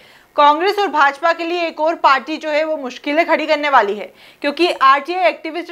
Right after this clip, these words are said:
डॉक्टर आनंद राय ने तेलंगाना के मुख्यमंत्री केसीआर की पार्टी बीआरएस का दामन थाम लिया है। तो डॉक्टर आनंद राय का क्या इतना बड़ा कद है कि वो एमपी की सियासत में अपनी जमीन तलाश रहे हैं?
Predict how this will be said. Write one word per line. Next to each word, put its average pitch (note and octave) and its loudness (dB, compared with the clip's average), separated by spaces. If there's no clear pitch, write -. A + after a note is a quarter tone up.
डॉक्टर C#4+ -2
आनंद B3+ 0
राय C4 4
ने C4 -4
तेलंगाना C4 0
के D#4 -8
मुख्यमंत्री C4 -6
केसीआर C4 4
की E4 -6
पार्टी C4+ 0
बीआरएस A#3 2
का F#4 0
दामन C4 2
थाम A3 -6
लिया F#3+ -6
है। F#3 -12
तो D4 0
डॉक्टर C#4+ 2
आनंद C#4 0
राय D#4 6
का E4+ 2
क्या D4+ 4
इतना D4+ -2
बड़ा C#4 2
कद C4+ -4
है C4+ -2
कि C#4+ -10
वो B3+ -2
एमपी B3 -4
की C#4+ -8
सियासत B3 0
में C4 -6
अपनी A#3 -6
जमीन A#3 -6
तलाश A#3 2
रहे C4+ -2
हैं? D#4 -10